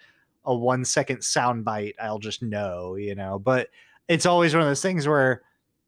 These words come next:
if I have to go re-download it, I'll probably lose the will to play it before it's done downloading, 'cause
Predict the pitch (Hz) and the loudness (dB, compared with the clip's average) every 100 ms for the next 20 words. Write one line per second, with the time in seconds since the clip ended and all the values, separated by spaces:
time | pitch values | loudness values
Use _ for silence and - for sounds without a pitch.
0 | _ _ _ - 165 165 - 165 - 151 | _ _ _ -4 -2 0 0 -2 -2 0
1 | 156 139 123 110 113 131 151 170 180 131 | 0 2 0 -2 -4 -2 0 0 -2 -4
2 | - 143 127 120 127 107 117 123 113 113 | -2 -2 -2 -2 -8 -6 -6 -6 -6 -4
3 | 117 120 107 - 113 120 - 107 117 110 | -4 -6 -8 -6 -4 -4 -8 -10 -6 -8
4 | - 104 95 90 95 110 117 123 127 - | -8 -12 -10 -12 -8 -6 -6 -6 -12 -10
5 | 117 92 - | -10 -10 -18